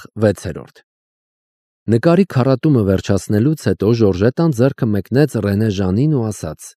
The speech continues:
«Էլի, Սուրբ Բարդուղիմեոսին հետևեցին ուրիշ նկարները։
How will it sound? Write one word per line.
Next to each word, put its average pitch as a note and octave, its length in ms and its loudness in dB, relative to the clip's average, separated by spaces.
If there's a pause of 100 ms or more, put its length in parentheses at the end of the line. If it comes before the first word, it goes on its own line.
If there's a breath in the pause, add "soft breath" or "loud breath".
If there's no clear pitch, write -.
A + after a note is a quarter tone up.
(120)
«Էլի, F3 300 0 (1000)
Սուրբ F3 440 2
Բարդուղիմեոսին B2 1040 0
հետևեցին A#2+ 720 -2
ուրիշ G#2+ 380 -8
նկարները։ - 600 -18